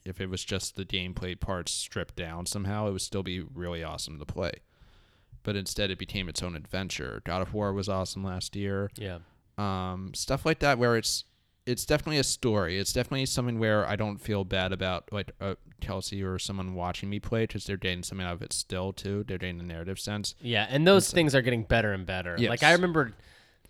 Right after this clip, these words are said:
Speaker 2: <laughs> I mean, I mean, I remember, like, not that long ago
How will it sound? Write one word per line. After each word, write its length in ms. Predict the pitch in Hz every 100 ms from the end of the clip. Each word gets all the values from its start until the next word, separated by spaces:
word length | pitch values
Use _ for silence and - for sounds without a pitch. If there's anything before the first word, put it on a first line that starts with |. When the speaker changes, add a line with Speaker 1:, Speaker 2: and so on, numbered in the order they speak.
| -
Speaker 2:
<laughs> 20 | - - - - - - -
I 140 | - 202
mean, 200 | 175 175
I 60 | 160
mean, 100 | 175
I 40 |
remember, 260 | 185 180 165
like, 180 | 131 - - - -
not 300 | - 151 160
that 180 | 147 131
long 220 | 127 127
ago 460 | 123 110 110 104 98